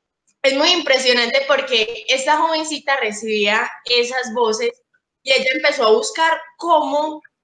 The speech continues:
llegar al rey. Las voces le decían, "Tienes que llegar al rey". ¿Por qué? Porque iba a salvar a su patria. Entonces le decía a su familia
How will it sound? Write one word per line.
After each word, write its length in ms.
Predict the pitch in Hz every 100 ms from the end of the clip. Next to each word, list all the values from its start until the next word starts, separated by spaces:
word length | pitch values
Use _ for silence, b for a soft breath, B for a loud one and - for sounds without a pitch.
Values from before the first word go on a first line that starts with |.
| -
llegar 360 | 240 214 202
al 180 | 202 214
rey. 340 | 220 185 160 _ _ _
Las 160 | 254 254
voces 220 | 247 247
le 120 | 302 262
decían, 300 | 247 233 226
"Tienes 340 | 294 311 311
que 120 | 233 214
llegar 280 | 220 233
al 160 | 233 233
rey". 400 | 247 196 180 -
¿Por 180 | 240 226
qué? 240 | 339 339 339 B -
Porque 440 | 247 240 254 254
iba 200 | 302 330
a 160 | 254 220
salvar 400 | 202 196 254 269
a 100 | 240
su 80 | 208 -
patria. 480 | 220 - - 175 - _ _ _ -
Entonces 420 | 240 262 240 254
le 100 | 269 247
decía 260 | 233 214 208
a 80 |
su 160 | 214 240
familia 800 | 220 196 226 262 262 254 233 240